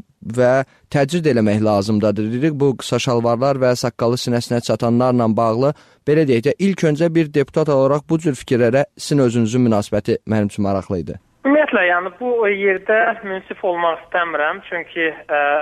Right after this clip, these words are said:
Speaker 2: əksər həmkarlarımın sonrakı dövrdə mediada da bu məsələ ilə bağlı çox fərqli fikirləri olmuşdu.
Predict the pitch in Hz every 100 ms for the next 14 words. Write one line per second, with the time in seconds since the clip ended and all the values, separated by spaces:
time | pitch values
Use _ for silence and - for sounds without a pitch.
0 | 160 160 180 165 151 - 160 151 151 147
1 | 151 156 160 - 156 151 151 165 147 135
2 | 131 131 135 143 156 151 135 131 127 135
3 | 139 - 147 143 135 131 127 127 226 -
4 | 143 - 139 - 139 123 120 123 113 110
5 | - - 175